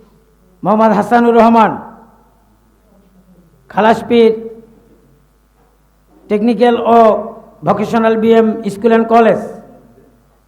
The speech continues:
সহকারী শিক্ষক ইসলাম শিক্ষা।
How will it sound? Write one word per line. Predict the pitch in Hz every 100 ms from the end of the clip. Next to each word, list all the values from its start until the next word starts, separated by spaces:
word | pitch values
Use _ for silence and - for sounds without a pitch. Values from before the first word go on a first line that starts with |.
| _ _ _ _ _ 151 160 151 143 _ 185 _ _ _ _ _ _ _ _ _ _
সহকারী | 202 220 226 226 -
শিক্ষক | 240 240 233 226
ইসলাম | - 226 226
শিক্ষা। | 240 233 202